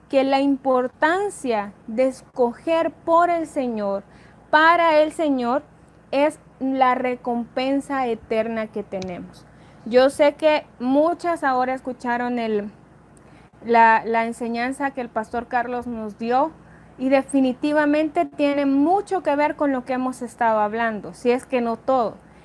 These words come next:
y es con el hecho de que hoy sepamos elegir por Él, que no pensemos que, que va, que faltan veinte años, treinta años, y como Él lo decía, no sabemos cuándo el Señor va a venir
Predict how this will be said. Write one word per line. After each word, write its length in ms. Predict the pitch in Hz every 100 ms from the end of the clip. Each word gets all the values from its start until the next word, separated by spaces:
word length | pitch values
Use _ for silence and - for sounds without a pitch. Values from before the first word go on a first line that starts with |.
| -
y 120 | 254 262
es 140 | 269
con 220 | 302 285
el 120 | 269 269
hecho 240 | 277 294
de 120 | 262
que 260 | 247 247 - -
hoy 420 | 277 381 466 440 - _
sepamos 720 | - 254 - 254 254 269 285 -
elegir 680 | 247 233 233 - 302 220
por 300 | - - 226
Él, 240 | 226 220 208 - - - - -
que 140 | 277 262
no 300 | 269 277 302
pensemos 840 | 339 311 302 311 320 320 330 320
que, 420 | - 277 254 240 - - - -
que 140 | - 254
va, 200 | 269 294 - -
que 120 | 285
faltan 760 | - 285 294 302 294 294 294 285 -
veinte 420 | 247 269 302 302
años, 560 | 285 285 285 294 294 -
treinta 440 | 269 285 285 277
años, 280 | 277 285 285
y 60 | 277
como 320 | 247 254 262
Él 80 | 285
lo 80 |
decía, 400 | 285 269 269 294
no 180 | 277 294
sabemos 540 | 311 330 320 349 349 -
cuándo 240 | 302 294
el 100 | 294
Señor 420 | 294 269 269 277
va 120 | 269
a 40 | 262
venir 440 | 247 247 285 285